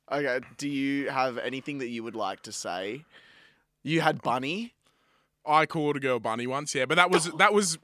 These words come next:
Speaker 2: in context of, like,
Speaker 1: Yeah.
Speaker 2: that, I wouldn't just call a random girl Bunny, like, there were
Speaker 1: Yeah.
Speaker 2: reasons. Um, I like Baby.
Speaker 1: When?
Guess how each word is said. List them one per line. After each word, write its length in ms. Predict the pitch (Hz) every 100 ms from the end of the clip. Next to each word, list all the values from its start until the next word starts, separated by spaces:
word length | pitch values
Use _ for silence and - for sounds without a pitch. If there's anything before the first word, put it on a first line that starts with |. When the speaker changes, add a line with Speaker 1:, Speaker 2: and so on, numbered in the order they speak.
| - _ -
Speaker 2:
in 240 | 170 151
context 680 | - - 147 147 131 98 -
of, 120 | 120
like, 320 | 117 110 - _ -
Speaker 1:
Yeah. 320 | 175 175 143
Speaker 2:
that, 120 | 170 175
I 80 |
wouldn't 180 | 170 185
just 140 | 170 -
call 180 | 151
a 60 | 135
random 280 | 123 127 123
girl 140 | 113
Bunny, 280 | 101 101 104
like, 140 | 107
there 120 | 107 113
were 180 | 104 107
Speaker 1:
Yeah. 100 | 104
Speaker 2:
reasons. 500 | 90 104 127 - - - - - - - _
Um, 840 | 123 131 131 131 127 131 127 127 113 _ _ _ _ _ _ -
I 80 | 143
like 220 | 185 156
Baby. 480 | 127 123 135 202 226 - _ _ _ _ _ _ _ _ _ -
Speaker 1:
When? 520 | 101 101 117 95 90